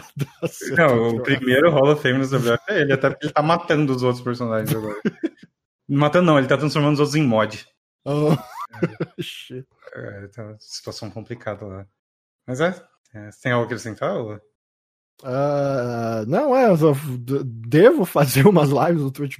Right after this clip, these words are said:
Speaker 1: ponto T V barra Dogão. Ah, estaremos fazendo lives de PlayStation cinco agora. Você também, né, em breve.
Speaker 2: Sim, meu,
Speaker 1: Ah.
Speaker 2: Amazon, por favor, envie o meu console.
Speaker 1: <laughs>
Speaker 2: É, aparentemente vem dia vinte.
Speaker 1: Oh,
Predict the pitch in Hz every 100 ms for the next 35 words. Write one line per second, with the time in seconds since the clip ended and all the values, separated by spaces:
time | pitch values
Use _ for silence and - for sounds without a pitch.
0 | 117 127 127 - 117 123 117 113 113 87
1 | 139 120 165 - _ _ _ - 101 104
2 | - 117 117 - 131 139 123 139 131 107
3 | 101 143 160 143 - 131 143 113 110 113
4 | 254 - 247 139 175 135 123 104 95 120
5 | 110 98 _ - - 226 170 131 127 156
6 | 180 127 123 135 143 156 156 135 147 143
7 | 127 127 - 117 107 120 117 - 120 -
8 | 214 359 - - - 127 123 120 113 -
9 | - - 131 135 160 170 160 160 151 151
10 | 135 117 107 113 - _ _ _ _ -
11 | 117 127 123 110